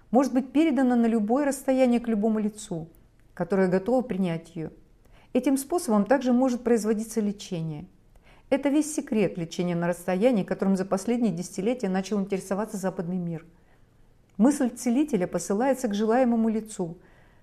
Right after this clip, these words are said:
пропитывая собой посылаемую прану. Пробегая через пространство, мысль соприкасается с психическим аппаратом того человека, к которому она направлена,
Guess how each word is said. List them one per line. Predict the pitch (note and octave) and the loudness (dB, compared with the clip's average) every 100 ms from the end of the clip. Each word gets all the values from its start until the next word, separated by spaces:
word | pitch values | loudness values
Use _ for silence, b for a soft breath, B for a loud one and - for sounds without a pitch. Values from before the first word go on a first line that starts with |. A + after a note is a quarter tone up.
| b _ _ - | b _ _ 0
пропитывая | G3 G3 A3 A3 G3+ G3 | 0 2 4 6 6 4
собой | F#3+ F3+ G3+ C4+ | 2 0 2 0
посылаемую | - F#3 F#3+ F#3 F#3+ G3 F3+ | 0 -4 -2 0 0 0 -2
прану. | F#3 E3+ E3 E3 E3+ - - _ _ - _ _ - - _ _ - | -6 -8 -6 -10 -12 -20 -20 _ _ -20 _ _ -20 -20 _ _ 0
Пробегая | G#3 G#3 G3+ E4 | 2 4 4 4
через | D#4+ G#3+ G#3 | 2 -2 -2
пространство, | G3 G3+ - C4 C#4+ F3+ | -4 -6 -4 -4 -2 -2
мысль | F#3+ A#3 | -2 -2
соприкасается | A#3 A3 A3+ A3+ A3+ D4+ D4 A3+ | -2 -2 0 -2 0 -2 -2 -6
с | |
психическим | - A3 G#3 C4+ - - A3 | -8 -12 -8 -8 -6 -4 -2
аппаратом | G#3+ G#3+ A3 G3+ | 0 0 0 -2
того | G3+ G#3 D#4+ | -2 -2 -2
человека, | - G#3+ F#3 F#3 - - b b b | -6 -4 -4 -4 -8 -16 b b b
к | b | b
которому | G#3 G#3 D4 C4+ | -2 2 4 4
она | B3+ | 4
направлена, | B3 A#3+ A#3 F#3 E3 D#3+ E3+ | 4 0 0 -2 -2 -6 -10